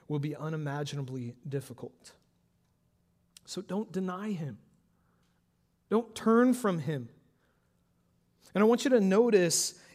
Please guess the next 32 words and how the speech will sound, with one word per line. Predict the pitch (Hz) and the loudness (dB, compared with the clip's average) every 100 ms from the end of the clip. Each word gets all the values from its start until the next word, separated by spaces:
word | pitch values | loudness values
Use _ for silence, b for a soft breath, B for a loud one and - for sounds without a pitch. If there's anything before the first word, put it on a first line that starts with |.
| - | -2
"If | 214 - | -2 2
we | 226 | 2
deny | 208 202 202 202 | 4 2 2 0
him, | 190 208 190 | 0 0 0
he | 165 208 208 | -2 -2 0
also | 180 185 196 208 185 | 0 0 2 2 2
will | 180 175 175 170 | 2 2 2 0
deny | 156 175 170 185 | -2 0 0 2
us." | 175 180 - | 2 2 2
Notice | 180 202 240 - | 2 4 2 2
that | 196 | 2
denying | 175 180 185 214 214 | 2 -2 0 0 2
him | 185 180 | 0 0
does | 160 175 156 | -2 -4 0
not | 196 208 175 | 2 0 0
mean | 190 208 160 165 180 b b b b b b | 0 2 2 -2 -6 b b b b b b
<clears throat> | b b b _ _ - | b b b _ _ -2
that | 214 190 196 | 0 4 2
you | 175 214 | 4 4
will | 220 | 4
not | 202 202 202 | 6 4 2
ultimately | 196 196 202 202 180 185 | 0 0 0 -2 0 -4
stand | 170 - 185 185 185 185 180 B B | -2 0 2 2 2 0 -4 B B
before | 151 175 180 196 190 | 2 2 4 4 4
him | 185 170 | 2 0
and | 180 175 156 | -2 -2 2
give | 185 180 | 0 0
an | 180 | -4
account | 175 - 185 180 165 | -6 -4 -2 -2 -4
for | - 180 175 170 165 B B | -8 -2 2 2 0 B B
your | 160 160 | -2 2
life. | 165 160 120 - - | 2 2 -4 -14 -20